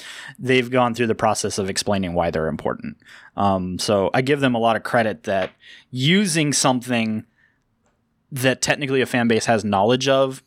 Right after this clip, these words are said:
but also creating a media presentation that isn't gonna leave people that don't know what they're watching in the dust.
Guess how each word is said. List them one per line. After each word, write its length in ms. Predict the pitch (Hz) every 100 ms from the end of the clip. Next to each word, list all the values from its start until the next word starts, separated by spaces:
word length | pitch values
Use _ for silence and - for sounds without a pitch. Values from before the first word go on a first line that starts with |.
| -
but 260 | 113 101 _
also 440 | - 147 - 135 120
creating 540 | - 123 120 113 110
a 60 | 104
media 680 | 104 120 120 113 107 101 95
presentation 600 | 123 110 101 107 98 101
that 140 | 98
isn't 220 | 107 107
gonna 140 | 101 95
leave 300 | 98 101 90 - _ _ -
people 260 | - 120 101
that 220 | 92 -
don't 200 | 107 104
know 100 | 120
what 140 | 127 127
they're 120 | 131
watching 400 | 127 123 131 -
in 140 | 220 -
the 60 |
dust. 400 | - 80 - -